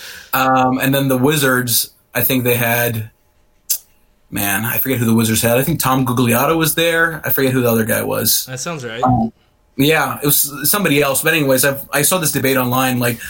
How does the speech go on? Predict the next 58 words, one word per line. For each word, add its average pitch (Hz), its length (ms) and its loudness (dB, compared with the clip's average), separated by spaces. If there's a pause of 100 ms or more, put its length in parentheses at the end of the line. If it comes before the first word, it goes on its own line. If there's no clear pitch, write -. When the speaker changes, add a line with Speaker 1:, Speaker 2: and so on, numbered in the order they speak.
(160)
Speaker 1:
who's 180 100 2
got 185 100 2
the 160 100 2
worst 151 220 2
N 151 60 2
B 139 100 2
A - 20 0
Jam 139 240 0
team, 127 160 0
the 117 80 2
Bucks - 500 -2 (280)
or 139 140 2
the 127 80 2
Wi-, 143 180 2
or 135 240 2
the, 120 300 0
uh, 117 100 0
Bullets? 135 420 0
I'm 139 60 0
sorry, 139 160 0
not 113 80 -4
the 117 60 -4
Wizards, 113 260 -2
the 117 80 -4
Bullets, 120 320 2
yeah. 131 260 0 (800)
And, 135 280 0
um, 117 420 -2 (960)
so 120 500 -2 (200)
it 170 40 4
would 160 100 4
be 185 100 6
between 165 340 2
those 151 220 4
two 139 200 2
in 131 100 2
terms 135 280 0
of, 131 60 2
like, 120 80 -4
the 131 60 0
low 147 140 4
tier, 120 360 0
but 135 120 0
otherwise, 131 440 2
I 131 40 0
mean, 135 120 2
you 131 80 0
can't 196 180 -2
go 135 140 2
wrong. 143 320 0
You 135 100 2
got 147 220 0
all - 100 -4
these 160 160 0
people, 220 260 0
like, 113 220 -2
you 170 80 -2
know, 123 240 -2